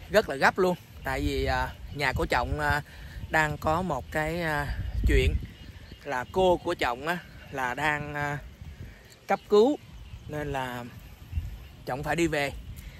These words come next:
để, à, vừa thăm cô cũng như là, à, vừa xem tình hình thế nào để, à, à, phụ giúp cùng gia đình để, à, chăm sóc cho cô. Trọng cũng, à, xin chia sẻ với mọi người là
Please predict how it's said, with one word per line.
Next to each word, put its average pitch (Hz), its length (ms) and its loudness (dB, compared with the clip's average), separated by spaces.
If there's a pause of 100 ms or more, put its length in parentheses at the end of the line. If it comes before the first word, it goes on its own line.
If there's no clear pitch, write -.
(220)
để, 135 280 -2
à, 147 300 2 (300)
vừa 135 180 0
thăm 160 220 0
cô 165 340 8 (180)
cũng 151 200 -2
như 170 160 2
là, 135 240 2 (360)
à, 139 160 -4
vừa 139 140 0
xem 160 240 0
tình 147 140 -2
hình 147 180 -4
thế 175 160 -2
nào 151 300 4 (200)
để, 143 300 0
à, 147 220 2 (360)
à, 139 160 0
phụ 135 260 -2
giúp 214 160 10 (200)
cùng 135 360 0
gia 156 120 6
đình 151 220 2 (360)
để, 127 260 0
à, 170 240 2
chăm 156 160 0
sóc 190 200 0 (120)
cho 165 160 6
cô. 170 300 8 (2250)
Trọng 151 180 0
cũng, 185 180 2
à, 175 320 6
xin 185 200 2
chia 180 180 4
sẻ 147 220 2
với 196 100 4
mọi 151 160 0
người 151 240 0
là 139 300 2